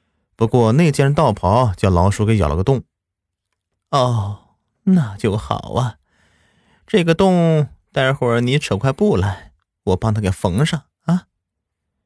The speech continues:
老奶奶高兴地说道。她年轻时候听说是刺绣的好手，缝补的活儿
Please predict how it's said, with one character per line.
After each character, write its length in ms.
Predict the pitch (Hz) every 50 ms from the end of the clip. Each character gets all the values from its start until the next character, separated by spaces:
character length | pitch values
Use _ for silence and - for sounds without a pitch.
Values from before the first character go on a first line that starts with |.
| _ _ _ _ _ _ _ _ _ _ _ _ _ _ _ _ -
老 220 | 120 120 131 165
奶 140 | 185 156 101
奶 140 | 98 101 107
高 220 | - 151 160 170
兴 180 | 165 - 180 123
地 80 | 87
说 220 | 80 - 101 95 98
道。 160 | - - _ _ _ _ _ _ _ _ _ _ _ _
她 120 | - - 104
年 200 | 107 101 95 101
轻 160 | 98 123 117
时 140 | 104 - 98
候 260 | 87 101 95 92 90
听 220 | 87 - 110 104
说 180 | 98 - 113 110
是 440 | 104 - 98 90 87 85 78 80 - _ -
刺 320 | - - - 160 139 123
绣 140 | 113 - 127
的 100 | 110 92
好 240 | - - 87 95 131
手， 280 | 139 - - - - _ _ _ _ _ _ _ _ _
缝 320 | _ - 117 135 170 196
补 160 | - 104 87
的 80 | - 95
活 180 | - - 92 101
儿 140 | 127 -